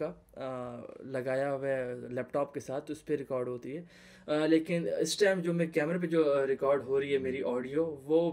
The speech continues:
built in है, वो external, अ, mic के साथ नहीं है। इसका जो external mic है वो shotgun mic वो मैंने लेना था, but जो desire mic था मेरा जो मुझे लेना था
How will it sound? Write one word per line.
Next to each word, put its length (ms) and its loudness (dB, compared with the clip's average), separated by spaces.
built 240 -2
in 180 0
है, 180 -8
वो 140 6
external, 580 2
अ, 180 4
mic 260 0
के 80 -6
साथ 340 -4
नहीं 180 -6
है। 100 -6
इसका 300 -6
जो 120 0
external 320 -2
mic 280 0
है 160 -2
वो 140 -2
shotgun 420 -2
mic 360 0
वो 120 0
मैंने 240 -4
लेना 320 0
था, 240 -2
but 120 2
जो 180 0
desire 380 0
mic 300 -2
था 60 -4
मेरा 200 -2
जो 140 -4
मुझे 180 0
लेना 280 -2
था 200 -8